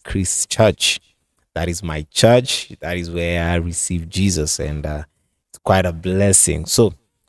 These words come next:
our main focus should not be really on those petty matters, like the videos I've been seeing even cal-, uh,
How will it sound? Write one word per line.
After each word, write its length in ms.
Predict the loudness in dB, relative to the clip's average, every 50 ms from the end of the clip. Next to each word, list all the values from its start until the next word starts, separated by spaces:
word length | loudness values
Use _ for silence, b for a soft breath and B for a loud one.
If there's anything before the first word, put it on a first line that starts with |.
| _ _ -6
our 100 | -2 2
main 200 | 4 6 4 4
focus 460 | 4 4 4 4 6 6 4 4 4
should 260 | 2 -2 0 0 2
not 300 | 4 6 4 4 4 0
be 500 | -4 -4 -4 -2 -4 -6 -6 -6 -6 -8 -10 -12 -12 -8
really 760 | -4 -2 0 2 2 2 2 2 0 0 -2 -2 -4 -6 -8 -10
on 380 | -12 -14 -12 -12 -12 -12 -14 -16 _ _ _ _ _ _ _ _
those 340 | 0 2 4 4 4 2 -2
petty 360 | -4 -2 -2 -2 -2 -4 -6
matters, 400 | -4 -4 -4 -4 -4 -6 -10 -8 -8
like 180 | -8 -8 -8 _ -2
the 200 | 0 0 0 0
videos 380 | -2 -2 -2 2 2 2 4 4
I've 200 | 4 2 2 2
been 180 | 0 0 2
seeing 300 | 2 4 4 6 6 6
even 260 | 4 4 6 4 4
cal-, 360 | 2 2 2 2 2 2 -2 -4
uh, 320 | -4 -2 -2 0 -2 -2